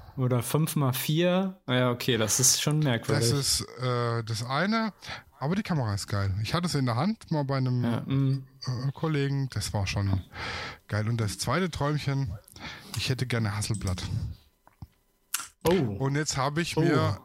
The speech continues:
Speaker 2: nach einer analogen, gebrauchten Hasselblatt geguckt. Eine analoge, gebrauchte Hasselblatt, steinalt.
Speaker 1: Das ist immer noch ein Kleinwagen bestimmt, oder?
Speaker 2: Zwei,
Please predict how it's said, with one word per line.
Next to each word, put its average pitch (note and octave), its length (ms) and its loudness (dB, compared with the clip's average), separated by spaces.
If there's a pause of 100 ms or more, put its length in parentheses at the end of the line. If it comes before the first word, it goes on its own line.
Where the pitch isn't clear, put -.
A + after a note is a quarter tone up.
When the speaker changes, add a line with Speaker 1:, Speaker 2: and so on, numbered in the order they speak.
Speaker 2:
nach C3 180 0
einer A#2+ 380 0 (240)
analogen, F3+ 840 0 (480)
gebrauchten C3+ 720 -2 (420)
Hasselblatt B2+ 540 0
geguckt. - 480 -4 (1600)
Eine B2+ 160 0
analoge, F3+ 420 2 (200)
gebrauchte D3 520 2
Hasselblatt, A#2+ 500 -2
steinalt. C3+ 640 0 (220)
Speaker 1:
Das - 460 2 (260)
ist C3 160 2
immer D3+ 220 4
noch C#3+ 240 0
ein B2+ 160 0
Kleinwagen A#2 640 2
bestimmt, A2+ 480 0
oder? B2+ 240 2
Speaker 2:
Zwei, C3 300 0